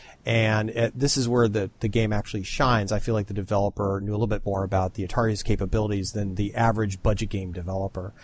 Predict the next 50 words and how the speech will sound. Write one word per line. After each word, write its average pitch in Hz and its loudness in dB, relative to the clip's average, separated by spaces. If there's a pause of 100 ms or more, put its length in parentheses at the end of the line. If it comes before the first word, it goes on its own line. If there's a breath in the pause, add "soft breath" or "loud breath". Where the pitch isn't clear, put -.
(360 loud breath)
Sound 180 10
of 180 8
Music, 190 8 (100)
um, 160 8 (100)
so 156 8
the 139 4
funny 190 8
thing 170 6
was, 151 8
is 123 2
as 120 2
soon 156 4
as 151 2
I 147 4
started 131 4
playing 127 2
the 120 2
game, 127 8
my 117 12
daughter 110 10
walked 107 6
in 117 6
and 107 2
she 101 -6
goes, 101 2
"What's 127 4
that 147 12
annoying 127 12
<laughs> - -2
intro 131 10
music?" 117 8 (340 loud breath)
And 170 10
it - 12
was 151 12
just 180 10
like, 151 10
it's 139 4
like 127 8
an 113 8
alarm. 101 6 (340 loud breath)
And 120 8
I 123 12
was 120 8
like, 113 6
"Yeah, 156 10
I 147 8 (240)
kinda 160 8
have 143 10
to 135 6
agree, 110 6